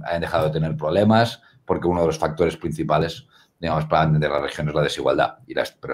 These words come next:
la estadística en eso es muy puñetera. O sea, si alguien come dos pollos y nadie, y el otro se muere de hambre, para la estadística se come un pollo cada uno. Ah, y eso es, eso es algo, algo, digamos, a gestionar. Ah,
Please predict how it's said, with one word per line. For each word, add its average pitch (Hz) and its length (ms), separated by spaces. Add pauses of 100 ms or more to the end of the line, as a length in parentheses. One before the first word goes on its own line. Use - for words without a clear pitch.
la 76 100
estadística 76 580
en 78 80
eso 78 240
es 76 160
muy 76 120
puñetera. 73 600 (360)
O - 40
sea, 78 140
si 78 100
alguien 71 200
come 73 220
dos 67 140
pollos 92 360
y 73 40
nadie, 73 240
y 76 120
el 71 100
otro 71 160
se 73 100
muere 71 200
de 76 100
hambre, 98 320
para 71 320
la 67 80
estadística 87 840
se - 160
come 78 160
un 69 80
pollo 67 180
cada 62 180
uno. 60 240 (760)
Ah, 87 320 (140)
y 113 360
eso 117 360
es, 113 180
eso 104 120
es 104 60
algo, 92 1120 (360)
algo, 92 840 (260)
digamos, 92 260
a 92 80
gestionar. 117 720 (380)
Ah, - 360